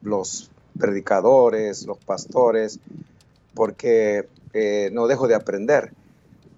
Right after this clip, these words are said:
Pero llegó un momento en que yo comencé a cuestionar la forma en que se decían las cosas.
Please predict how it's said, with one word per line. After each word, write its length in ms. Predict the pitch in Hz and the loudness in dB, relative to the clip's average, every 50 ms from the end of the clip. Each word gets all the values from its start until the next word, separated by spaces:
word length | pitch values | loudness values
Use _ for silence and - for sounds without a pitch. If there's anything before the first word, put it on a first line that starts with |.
| - - _ - | -20 -20 _ -2
Pero 400 | 131 131 135 135 135 131 131 117 | 0 2 4 4 4 4 4 2
llegó 260 | 120 131 139 127 156 | 0 -2 -4 -4 -4
un 80 | 180 185 | -4 -2
momento 680 | 185 180 165 156 156 175 165 165 165 160 151 147 143 - | -2 -2 -2 -2 -4 -4 -2 0 2 2 2 2 -2 -4
en 200 | - 117 117 113 | -6 -6 -8 -8
que 520 | - - 127 117 113 107 104 104 104 80 90 | -10 -6 -2 -2 0 0 0 -2 -4 -6 -4
yo 400 | 104 120 131 139 139 135 113 78 - - - - | 0 2 2 2 2 0 -2 -4 -8 -16 -8 -4
comencé 360 | - 117 104 101 - - 123 | -2 -2 -2 -4 -4 -4 -4
a 40 | 117 | -2
cuestionar 800 | - - 123 - - - - 95 101 117 123 123 110 - - - _ _ _ _ - | -2 -2 -4 -4 -2 -4 -4 -2 0 0 0 0 0 -2 -6 -16 _ _ _ _ -12
la 580 | 107 104 104 101 98 98 95 95 95 101 104 - | -4 0 2 2 2 2 2 2 0 -2 -4 -6
forma 720 | - - - 156 151 151 135 117 107 104 101 98 98 95 | -12 -4 0 2 4 4 2 0 -4 -6 -6 -8 -8 -10
en 120 | 98 92 85 | -12 -14 -14
que 500 | - - 107 101 98 98 98 95 90 - _ _ _ - - - - - - - - - | -8 -4 -4 -2 0 0 0 -2 -4 -6 _ _ _ -18 -18 -18 -18 -20 -20 -20 -16 -12
se 220 | - - 127 113 | -4 0 0 2
decían 380 | 95 98 - - 143 131 123 110 | 2 0 -2 0 0 0 0 0
las 140 | 98 - | -4 -6
cosas. 500 | - 139 131 - - - - - - - | -6 -4 -4 -4 -4 -6 -10 -10 -10 -12